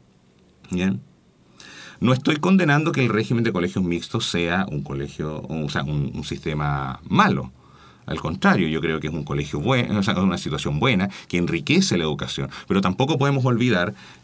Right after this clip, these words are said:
que los colegios monogenéricos también existen y se generaron con una finalidad que es entregar instrucción a los alumnos, ¿ya? Lo, el tema que se está tratando de poner sobre la mesa es que este tipo de la educación sexista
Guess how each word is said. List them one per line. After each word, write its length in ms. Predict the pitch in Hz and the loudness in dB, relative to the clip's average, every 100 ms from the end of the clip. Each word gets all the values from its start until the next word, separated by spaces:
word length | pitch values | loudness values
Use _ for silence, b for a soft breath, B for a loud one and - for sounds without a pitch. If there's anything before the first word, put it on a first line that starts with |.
| - | 0
que 160 | 98 | 2
los 100 | 90 | 2
colegios 400 | - 92 101 113 | 0 0 2 0
monogenéricos 680 | 107 117 117 120 123 101 104 | 0 0 0 0 0 0 -2
también 320 | - 87 98 | -2 0 2
existen 640 | 98 - 208 196 - 71 67 B B B | 2 2 0 0 -2 -4 -4 B B B
y 120 | 95 | 0
se 180 | 113 98 | 2 2
generaron 600 | 104 110 135 135 104 104 | 2 4 4 4 2 0
con 180 | 92 | 2
una 140 | 95 104 | 2 2
finalidad 720 | 107 104 107 113 98 92 107 | 0 0 2 2 2 0 -2
que 380 | - 110 95 95 | 0 2 4 4
es 220 | 117 - - B B | 0 -4 -12 B B
entregar 520 | - 98 101 90 92 - | -2 2 2 2 0 0
instrucción 680 | 107 - - - 76 69 - | -2 -2 -4 -4 -4 -4 -4
a 60 | 87 | -4
los 160 | 98 | -2
alumnos, 560 | 80 196 92 76 73 - _ b b b - | 0 0 0 -4 -12 -18 _ b b b -4
¿ya? 200 | 82 123 B B B B - | -4 -4 B B B B -2
Lo, 320 | 90 98 - | 2 2 0
el 400 | 82 82 76 73 | 0 0 0 -2
tema 420 | - 131 120 - | 0 2 4 2
que 100 | - | 0
se 140 | 98 - | -2 -2
está 340 | 95 110 107 101 | 0 2 4 4
tratando 520 | 101 98 101 104 104 | 2 4 2 2 2
de 80 | 95 | 4
poner 220 | 92 98 | 2 2
sobre 260 | - 98 | 2 2
la 120 | 92 87 | 2 2
mesa 380 | 98 110 107 | 2 2 0
es 160 | 95 95 | 0 -2
que 120 | - | -2
este 220 | 110 117 | -2 -2
tipo 360 | 98 110 107 95 | -2 0 0 2
de 140 | 90 | 2
la 140 | 90 87 | 2 2
educación 400 | 85 101 - 95 | 0 -2 0 0
sexista 880 | - 87 - 123 110 - 85 80 | 0 -2 0 2 0 -2 -4 -2